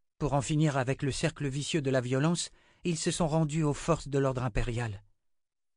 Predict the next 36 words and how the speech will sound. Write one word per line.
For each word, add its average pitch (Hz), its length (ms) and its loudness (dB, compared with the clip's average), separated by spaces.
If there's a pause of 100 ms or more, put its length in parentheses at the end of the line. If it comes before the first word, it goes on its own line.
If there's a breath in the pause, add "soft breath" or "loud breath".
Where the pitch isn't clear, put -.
(240)
Owen, 98 680 2 (760)
après 123 300 2
tout 101 180 0
ce - 80 -2
que - 80 -2
tu 104 120 -2
m'as 101 140 4
raconté, 95 680 -2 (300 loud breath)
et 160 120 4
tout 180 240 0
ce - 160 0
que - 120 0
ces 143 280 2
hommes 120 140 4
ont 113 80 2
vu, 98 360 -4 (360)
comment 151 320 12
ont-ils 147 340 4
pu 151 100 4
faire - 200 6
une 135 100 6
chose - 240 0
pareille ? 117 440 0 (1160)
Rien 143 300 2
n'assure 139 340 0
que 143 140 -6
ça - 180 -4
ne 135 60 2
marchera 139 420 0
pas, 196 140 2
Seigneur. 107 500 -4 (1000)
Comment 180 300 4
connaître 170 400 4
la 139 120 6
réalité 139 560 4
de « 139 220 0